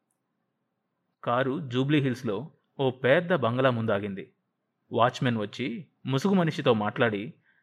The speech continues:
తర్వాత ఫోన్లో ఇంకెవరితోనో మాట్లాడి గేట్ ఓపెన్ చేశాడు. కారు విశాలమైన గార్డెన్ మధ్య నుంచి బంగ్లా పోర్టికోలోకి వెళ్ళి ఆగింది.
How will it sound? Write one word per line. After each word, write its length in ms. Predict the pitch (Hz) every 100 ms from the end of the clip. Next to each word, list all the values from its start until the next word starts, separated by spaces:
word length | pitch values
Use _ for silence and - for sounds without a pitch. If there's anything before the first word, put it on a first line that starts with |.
| _ _
తర్వాత 360 | 131 170 214 151
ఫోన్లో 560 | - 131 143 147 214 127
ఇంకెవరితోనో 580 | 131 160 175 175 147
మాట్లాడి 560 | 113 104 - 110 127 233 - _ -
గేట్ 300 | 120 131 151
ఓపెన్ 260 | 120 120 113
చేశాడు. 340 | 101 - 92 - _ _ _ _ _ _ _ -
కారు 380 | 117 131 135
విశాలమైన 680 | 151 117 151 139 135 127 117
గార్డెన్ 320 | 113 123 127 123
మధ్య 220 | 107 104
నుంచి 420 | 101 98 117 233 - _ _ 131
బంగ్లా 420 | 120 127 143 151
పోర్టికోలోకి 680 | - 135 135 143 127 117
వెళ్ళి 140 | 107 110
ఆగింది. 440 | 101 98 95 -